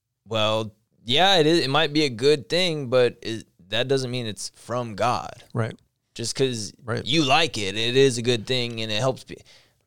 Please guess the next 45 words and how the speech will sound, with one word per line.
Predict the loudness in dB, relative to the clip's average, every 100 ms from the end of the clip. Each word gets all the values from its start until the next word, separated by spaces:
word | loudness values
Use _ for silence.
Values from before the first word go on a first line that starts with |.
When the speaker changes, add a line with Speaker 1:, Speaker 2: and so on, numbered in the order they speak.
| _ _ _ -6
Speaker 1:
well, | -2 -2 -4 -10 -10
hold | -2 -2 -2
it, | -4
hold | -4 -2
it | 0
up | -2
with | -2
the | -6
index. | -2 0 0
We, | -2 -4
that's | -4 -6 -2
why | -2
we | -2 -4
have | -2 0
a, | 0
Speaker 2:
Right. | 2
Speaker 1:
this | 0
measuring | -2 -4 -4 -8
stick | -4 -4 -2
that | -2
is | -2
the | -6
Bible. | -6 -6 -6 -10 -16 -8
Speaker 2:
Absolutely. | -6 -2 0 2 2
Speaker 1:
You |
know | 0
what |
I'm | -2
saying? | -2 -4
Speaker 2:
Well, | -2 0
like | 0
you | 2
said, | 2 4
you | 2
were | 2
teaching | -2 -4 -4 -4
your, | -2 -2
there's | 0 0 2
false | 2 2
prophets | 4 0 0 -2
everywhere, | 0 0 -4 -8 -14 -20 -14
Speaker 1:
Mm-hmm. | -8 -2 4
Speaker 2:
false | 4 6
teaching | 4 4 4 2
everywhere. | 2 2 0 -2 -8